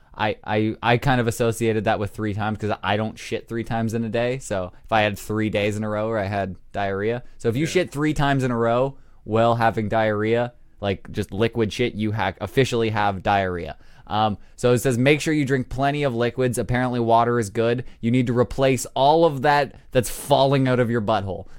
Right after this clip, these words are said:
Speaker 1: Because when, when you're shitting out the water, it's, like, dehydrating you. You're
Speaker 2: Yeah.
Speaker 1: just,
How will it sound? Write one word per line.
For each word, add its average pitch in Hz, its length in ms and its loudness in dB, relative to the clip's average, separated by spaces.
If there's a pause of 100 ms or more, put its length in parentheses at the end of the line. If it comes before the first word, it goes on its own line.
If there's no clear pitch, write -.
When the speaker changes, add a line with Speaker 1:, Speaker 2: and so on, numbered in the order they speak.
Speaker 1:
Because 117 280 0
when, 131 380 2
when 139 220 2
you're 143 240 4
shitting 151 540 2 (140)
out 135 220 2
the 139 80 0
water, 127 480 4
it's, 127 220 -2
like, 110 240 2
dehydrating 101 760 -2
you. 95 180 -10 (200)
You're 117 120 -6
Speaker 2:
Yeah. 104 40 -4
Speaker 1:
just, 110 140 -4